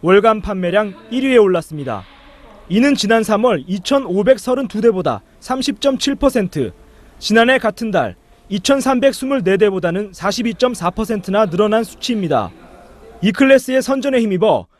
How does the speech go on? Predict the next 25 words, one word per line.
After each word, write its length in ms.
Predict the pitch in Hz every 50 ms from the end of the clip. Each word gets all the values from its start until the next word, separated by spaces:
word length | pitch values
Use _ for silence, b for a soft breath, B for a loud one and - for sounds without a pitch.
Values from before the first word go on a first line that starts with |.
| _ _
벤츠 300 | - 190 220 180 - 262
코리아는 480 | 180 - 247 226 233 220 202 220 254 226
지난달 520 | - - 226 247 240 220 185 131 107 90 - _ _ _ _
총 240 | - - 254 254 247
삼천삼백한 1000 | - 269 269 247 - 285 269 262 240 262 262 247 208 277 269 - - 277 269
대를 180 | 254 277 269 262
판매하며 600 | 180 240 233 214 214 208 185 175 156 131 98 92 b b b b b b
한국 340 | - 240 240 226 254 220 -
법인 280 | 208 196 175 214 214
설립 360 | 202 214 214 202 196 180 151
이후 200 | 147 143 180 196
최대치를 680 | 190 - - 254 214 277 269 - - - 185 190 226 220
경신했습니다. 840 | - 202 202 190 208 208 185 165 - 160 143 123 117 98 87 - _ _ _ _ _ _ _ _ _ _ _ _ _ _ _ _
지난달 500 | - 202 233 247 240 233 269 269 233 208
수입차 400 | - - 269 254 185 - 269 240
업계가 460 | - - 226 208 240 247 220 170 143
월간 420 | 123 139 185 202 226 262 262 262
판매량 520 | 196 - 254 240 233 233 233 254 254 254 240
최대치를 500 | - 285 233 302 - - 277 269 262 214
기록한 420 | 214 214 214 190 - 196 175 160
가운데 500 | 160 160 156 151 151 185 185 139 104 107 - _ _ _
프리미엄급 720 | - 269 254 269 254 254 262 254 247 220 185 277 277 208 -
수입차의 540 | - 277 269 254 180 - 226 208 226 240 -
판매량 480 | - 277 262 254 269 269 277 277 233
증가세가 600 | - 233 220 208 202 - - 165 143 131 110 95